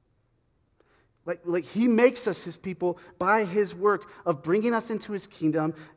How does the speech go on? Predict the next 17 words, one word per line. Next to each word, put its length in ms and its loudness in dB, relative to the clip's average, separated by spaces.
hi-, 100 -4
uh, 100 -10
that 380 -4
came 340 0
about 380 -2
through 140 -2
his 300 -4
life, 380 0
his 300 -4
death, 340 0
and 80 -2
his 220 0
resurrection. 640 -6
He 320 -4
is 300 0
the 100 2
word 500 2